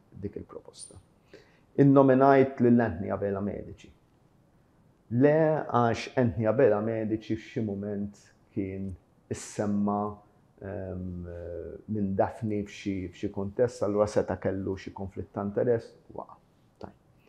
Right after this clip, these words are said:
U mbagħad, eh, wasalna għal kompożizzjoni ta' tlieta, fosthom mill-, mill-, l-ex prim mħallef, eh, Sajt Pollicino.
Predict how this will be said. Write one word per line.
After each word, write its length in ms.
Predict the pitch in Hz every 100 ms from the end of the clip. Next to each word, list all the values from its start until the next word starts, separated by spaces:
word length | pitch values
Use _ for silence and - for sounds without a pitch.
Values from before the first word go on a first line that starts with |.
| _ _ _ _ _ _ _ _
U 120 | - 139
mbagħad, 580 | 110 110 - - -
eh, 160 | - 95 -
wasalna 600 | 110 - 104 95 98 92 - -
għal 200 | 107 107
kompożizzjoni 600 | 104 101 101 101 107 107
ta' 120 | 123
tlieta, 460 | - 214 165 165 185 208 202 - _ _ _ _ _
fosthom 580 | - 120 - 143 160 151 - - _
mill-, 440 | 101 107 104 101 - -
mill-, 560 | 107 104 101 92 92 - 50 -
l-ex 260 | 110 113 -
prim 220 | 127 104
mħallef, 560 | 87 92 98 87 98 - _ _ _ _ _
eh, 160 | - - -
Sajt 300 | - 90 -
Pollicino. 560 | - - - - -